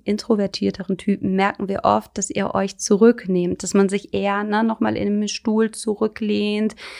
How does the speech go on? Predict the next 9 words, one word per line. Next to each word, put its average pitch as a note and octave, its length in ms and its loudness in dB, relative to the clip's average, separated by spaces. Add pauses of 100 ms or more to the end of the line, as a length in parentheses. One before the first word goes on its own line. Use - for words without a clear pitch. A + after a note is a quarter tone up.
(120)
dass G3+ 100 -2
man G#3 100 4
wirklich G#3 220 -4
so - 80 -4
diese G3+ 240 -4
Stärkung G3+ 400 0
des G#3 260 -6
Rückens G#3 500 -2
braucht G3+ 600 2